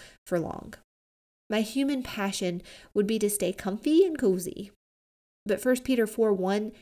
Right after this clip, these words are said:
and two says, "So since Christ suffered in the flesh, you are also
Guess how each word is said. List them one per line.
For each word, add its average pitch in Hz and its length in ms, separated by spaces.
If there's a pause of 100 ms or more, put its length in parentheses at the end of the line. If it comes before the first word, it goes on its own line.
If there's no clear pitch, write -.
(120)
and 185 160
two 214 240
says, 190 380 (260)
"So 220 140
since 220 280
Christ 226 360
suffered 233 380
in 202 120
the 196 80
flesh, 185 460 (440)
you 233 220
are - 160
also 220 540